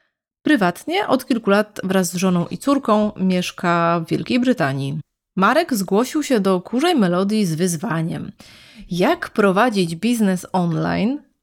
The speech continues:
a konkretnie jak przyciągać nowych subskrybentów na newsletter i sprzedawać kursy,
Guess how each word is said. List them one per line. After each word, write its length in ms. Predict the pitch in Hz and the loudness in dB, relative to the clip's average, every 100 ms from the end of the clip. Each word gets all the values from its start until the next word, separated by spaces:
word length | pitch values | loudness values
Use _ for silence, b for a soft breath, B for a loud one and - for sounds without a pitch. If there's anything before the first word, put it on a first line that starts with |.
| _ | _
a 180 | 196 247 | 0 0
konkretnie 880 | 254 294 277 190 - 175 170 160 165 | 0 0 2 0 -2 -4 -2 -2 0
jak 300 | 196 233 - | 0 0 -4
przyciągać 600 | - 196 196 185 165 - | -8 -2 2 2 0 0
nowych 360 | 185 202 208 | 0 0 -4
subskrybentów 840 | - 196 - - 180 180 190 180 170 | -2 -2 -2 -2 0 2 2 0 0
na 180 | 180 170 | 0 4
newsletter 600 | 214 285 208 185 185 175 | 2 2 2 0 0 -2
i 140 | - 202 | -2 -6
sprzedawać 520 | - 180 175 165 - | -4 -4 -2 -2 -4
kursy, 500 | 175 151 135 254 | -6 -6 -4 -2